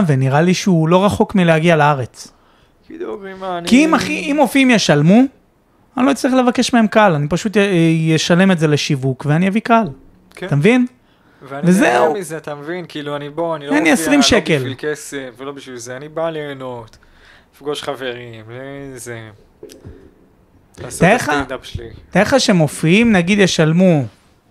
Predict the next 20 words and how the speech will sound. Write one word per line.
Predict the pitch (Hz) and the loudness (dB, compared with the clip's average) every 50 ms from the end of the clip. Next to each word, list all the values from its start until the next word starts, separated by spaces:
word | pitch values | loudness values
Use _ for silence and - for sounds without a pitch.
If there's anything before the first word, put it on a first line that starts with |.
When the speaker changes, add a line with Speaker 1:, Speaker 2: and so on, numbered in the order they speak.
| _ _ _ | _ _ _
Speaker 1:
חמש, | - - 147 143 156 185 214 208 196 - - 392 | -6 -2 0 2 4 4 4 2 0 -6 -16 -18
חמש | - - - 185 226 - - | -14 -2 0 0 0 2 0
עשרה, | 262 - - 208 180 | -2 -2 2 2 2
עשרים | 160 - - 196 208 220 | 2 2 2 0 2 2
שקל, | 202 - 247 226 233 - 262 262 277 302 285 - - | 2 4 2 2 2 2 2 2 2 -2 -6 -8 -4
גם | 165 147 147 | -2 -2 -2
מקבלים | 147 147 - 196 220 - - - | -2 0 0 -2 -2 -2 -6 -2
בירה, | 277 247 220 196 160 156 151 147 151 156 - _ _ _ _ _ _ _ _ _ _ - | 2 4 4 4 4 4 4 4 2 0 -4 _ _ _ _ _ _ _ _ _ _ -4
לא | - | 0
יודע | 285 285 262 254 233 | 0 2 2 4 4
מה, | 202 185 | 2 4
גם | 175 180 180 | 4 4 4
הנחה | 196 196 196 185 170 220 214 | 4 4 2 2 4 4 4
על | 208 190 | 4 4
התפריט. | 165 - - 156 - - 147 143 139 131 - - - - _ _ _ _ - _ _ _ _ - _ _ _ _ | 4 4 2 0 0 0 0 2 2 2 0 -4 -16 -20 _ _ _ _ -20 _ _ _ _ -20 _ _ _ _
ווואלה, | 139 147 156 180 302 247 269 | 4 4 6 6 4 4 2
מהכסף | 277 277 262 - - 285 254 - 294 247 - | 2 2 0 2 0 -2 0 0 -4 0 2
הזה | 254 214 170 160 139 | 2 2 4 2 0
אתה | 135 - 147 143 143 151 160 170 175 | 0 0 0 0 2 2 2 2 0
משווק. | 170 - - 226 220 277 247 175 127 - _ | 0 0 0 -2 0 0 0 0 -2 -4 _